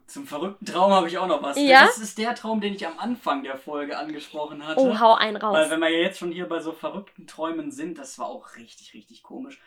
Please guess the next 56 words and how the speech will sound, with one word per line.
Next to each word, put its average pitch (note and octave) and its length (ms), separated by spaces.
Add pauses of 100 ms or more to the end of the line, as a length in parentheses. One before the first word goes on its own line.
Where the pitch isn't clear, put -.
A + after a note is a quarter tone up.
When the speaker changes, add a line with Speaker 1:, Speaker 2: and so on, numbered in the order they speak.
(120)
Speaker 1:
Also D#3+ 180
<laughs> F3 120
ich G3+ 180
weiß F3 300
nicht, E3+ 140
ob's - 180
irgendwie D#3+ 260
ein C#3 80
Trauma D#3+ 500
war D3 140
als C4+ 220
Kind. G3+ 440
Speaker 2:
Oh. C4 360
Speaker 1:
<laughs> - 1080
Aber E3 300
ich C#3 100
war F3 180
auf - 160
jeden E3 220
Fall C3 180
im B2+ 100
Weltall C#3 420
gewesen. F#3 460 (180)
Speaker 2:
Aha. G#3+ 160
Speaker 1:
So, E3+ 100
das F#3+ 180
war F3 80
erstmal G3 280
ziemlich F3 380
cool. G3+ 140
Also D3+ 120
ich - 60
find G3+ 140
allgemein E3 560 (120)
cool, G3+ 180
wenn E3+ 120
man D#3 120
in C#3+ 160
Träumen E3 320
fliegen G3 380
kann F3+ 240
oder D#3+ 140
sowas D#3 340
halt D#3 160
in D3+ 80
der C#3+ 140
Realität C#3+ 580
noch C#3+ 140
nicht C#3 160
möglich G3+ 400
ist. - 160 (300)
Das E3 220
ist - 80
schon G3+ 260
sehr, F3+ 280
sehr D#3+ 240